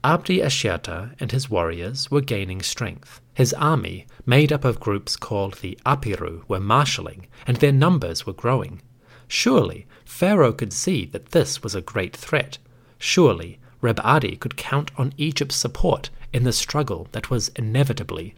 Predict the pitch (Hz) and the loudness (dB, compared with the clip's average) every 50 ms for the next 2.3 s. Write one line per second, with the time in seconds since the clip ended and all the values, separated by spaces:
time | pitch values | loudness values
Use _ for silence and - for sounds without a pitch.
0 | - - - - - 117 104 85 80 82 - - - - - - - - _ - | -10 -10 -8 -6 -4 -2 -2 -2 -4 -8 -12 -14 -20 -20 -20 -20 -20 -20 _ -20
1 | - - - 147 131 131 156 170 190 202 208 180 - - - - 123 120 107 90 | -12 2 4 6 8 10 10 8 8 6 2 0 -2 -2 0 2 2 2 2 0
2 | 80 85 82 80 78 | -2 -4 -8 -8 -10